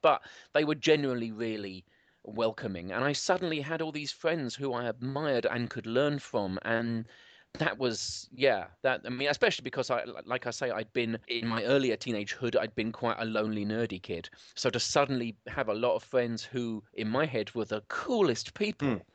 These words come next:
Speaker 1: that was kinda great, yeah.
Speaker 2: Well, it's the best thing ever. I mean, people think about street performers, and there are those who protect the pitch and will run you off, and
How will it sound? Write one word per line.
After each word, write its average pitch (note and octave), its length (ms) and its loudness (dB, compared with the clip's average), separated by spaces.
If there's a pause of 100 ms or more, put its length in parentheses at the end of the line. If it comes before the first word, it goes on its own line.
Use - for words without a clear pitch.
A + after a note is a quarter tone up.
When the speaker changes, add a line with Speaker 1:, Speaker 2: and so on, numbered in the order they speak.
(600)
Speaker 1:
that E3 100 6
was C#3+ 120 2
kinda B2 220 -2
great, A2 420 0
yeah. G#2+ 280 -4 (320)
Speaker 2:
Well, G3+ 100 6
it's G3+ 100 2
the G3 80 4
best G3 220 4
thing F3 140 2
ever. F3 200 4
I A2+ 60 6
mean, A#2 120 2
people C#3 260 0
think C3 260 -2
about A2 360 2
street B2+ 220 -6
performers, G#2 560 -2
and A2+ 100 -4
there D#3 100 6
are F#3+ 100 6
those E3+ 220 4
who B2 200 -4 (260)
protect B2+ 440 0
the A2+ 80 0
pitch A2+ 460 -2
and G2+ 120 -6
will F2 100 0
run A#2 220 0
you A2 180 0
off, G2+ 460 4
and D#2+ 160 -6